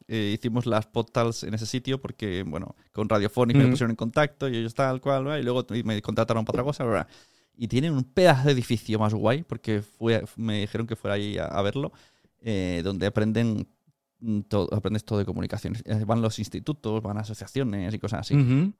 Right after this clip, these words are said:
Speaker 1: Y entonces me han dicho que, que me quieren ahí dentro. Que hay
Speaker 2: Muy
Speaker 1: una,
Speaker 2: bien.
Speaker 1: que hay una sala que se ha quedado libre de radio, que, que a ver, que, que piense cosas pa' podcast y pa' los chavales, e incluso pa' hacer, no sé, que me invente cosas.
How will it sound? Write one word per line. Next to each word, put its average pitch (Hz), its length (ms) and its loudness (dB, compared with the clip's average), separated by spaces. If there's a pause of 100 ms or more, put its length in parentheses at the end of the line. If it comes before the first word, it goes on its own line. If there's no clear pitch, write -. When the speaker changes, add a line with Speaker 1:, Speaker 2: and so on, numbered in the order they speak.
Speaker 1:
Y 101 420 -2
entonces 110 540 0
me 117 140 0
han 107 140 0
dicho 120 320 -2
que, 104 580 -2
que 110 80 -2
me 104 100 -6
quieren 113 220 0
ahí 101 340 -4
dentro. 78 380 -6 (460)
Que 113 180 2
hay 120 80 8
Speaker 2:
Muy 113 80 8
Speaker 1:
una, 113 80 8
Speaker 2:
bien. 92 140 4
Speaker 1:
que - 40 10
hay 151 100 10
una 143 160 6
sala 107 480 4
que 117 120 -6
se - 80 0
ha 127 40 4
quedado 120 200 6
libre 143 420 2
de 117 160 -2
radio, 143 420 2 (120)
que, - 340 -2
que 117 260 2
a 117 60 6
ver, 127 140 4
que, 127 240 2
que 123 100 2
piense 147 300 2
cosas 143 260 -2
pa' 113 160 -4
podcast - 440 -8 (120)
y 117 120 -10
pa' 110 100 2
los 110 100 2
chavales, 139 400 2
e - 100 -10
incluso 117 520 -2
pa' 120 180 2
hacer, 113 300 -2 (280)
no 110 100 -10
sé, 92 260 -6
que 110 100 -6
me 113 60 0
invente 117 280 -2
cosas. - 360 -8